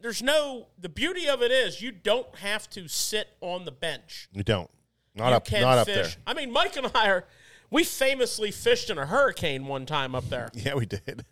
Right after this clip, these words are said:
Speaker 2: <laughs>
Speaker 1: And you know what? We launched in a river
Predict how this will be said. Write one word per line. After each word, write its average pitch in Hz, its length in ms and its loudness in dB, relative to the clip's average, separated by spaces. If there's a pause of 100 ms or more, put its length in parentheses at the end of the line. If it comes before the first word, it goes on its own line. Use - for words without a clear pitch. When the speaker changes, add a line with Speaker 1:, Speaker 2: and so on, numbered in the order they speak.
Speaker 2:
<laughs> - 500 -12
Speaker 1:
And 208 400 2
you 247 100 -4
know 277 160 4
what? 285 300 2
We 233 120 -2
launched 240 400 2
in 233 120 2
a 208 60 2
river 240 420 4